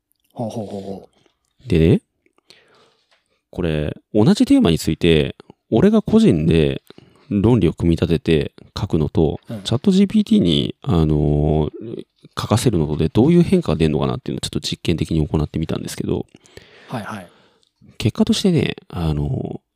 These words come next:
Speaker 2: ー、一つの、えー、テーマに対して、あの、掘り下げていくのは、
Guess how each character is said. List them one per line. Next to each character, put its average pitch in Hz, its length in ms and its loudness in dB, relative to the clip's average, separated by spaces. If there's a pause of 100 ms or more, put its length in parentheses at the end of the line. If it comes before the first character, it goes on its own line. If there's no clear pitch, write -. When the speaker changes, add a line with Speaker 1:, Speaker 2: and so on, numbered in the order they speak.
(100)
Speaker 2:
ー、 - 40 -14
一 - 260 -2
つ - 180 -4
の、 156 380 2 (440)
え 78 360 0
ー、 - 60 -10
テ 113 180 2
ー - 20 2
マ 78 100 -2
に 78 100 -6
対 82 180 -2
し - 120 -6
て、 - 320 -2 (340)
あ - 40 -12
の、 92 80 -10
掘 - 180 0
り 165 60 0
下 214 140 2
げ 139 100 2
て - 100 -8
い - 60 -6
く - 100 -4
の 87 120 0
は、 156 240 -4